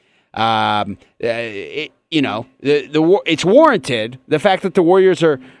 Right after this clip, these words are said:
are now twenty-four and one and the defending champions, I'm not saying that, that they don't deserve the hype that they're getting. I think it's a good thing for the N B A. But at the same time, there's plenty of other storylines across the league that I think,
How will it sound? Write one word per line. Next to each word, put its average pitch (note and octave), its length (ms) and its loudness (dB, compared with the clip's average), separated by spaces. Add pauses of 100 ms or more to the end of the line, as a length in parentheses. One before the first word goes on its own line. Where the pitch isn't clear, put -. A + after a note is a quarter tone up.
are C3 420 0
now D3 180 0
twenty-four E3+ 540 -2
and C#3 160 0
one C#3+ 320 -2 (180)
and G3+ 380 -2
the G3+ 60 4
defending F#3+ 480 0
champions, B2+ 840 -6 (360)
I'm D#3 140 -4
not G#3 180 -2
saying G#3+ 360 -2
that, E3+ 260 -4
that D#3 340 -8
they F3+ 120 0
don't F#3+ 180 0
deserve D#3 340 0
the D3+ 100 2
hype E3+ 240 -2
that C#3 120 -8
they're B2+ 100 -6
getting. D#3 300 0
I A#2+ 80 -6
think D3 140 -6
it's - 120 -8
a A2 40 -12
good C3+ 180 -2
thing D#3 160 -2
for C#3 140 -6
the B2 120 -4
N A#2 120 -8
B B2 120 -2
A. D3+ 160 -2 (220)
But C3+ 120 -2
at C3 60 -10
the - 60 -16
same F3+ 280 -2
time, E3+ 260 -4
there's C3+ 160 -4
plenty E3 280 -2
of B2 160 -6
other D#3 300 -2
storylines A#2 840 -4
across A#2 340 -6
the G#2+ 120 -16
league A2 460 -8 (260)
that B2 80 -2
I C3 140 0
think, C3 380 -4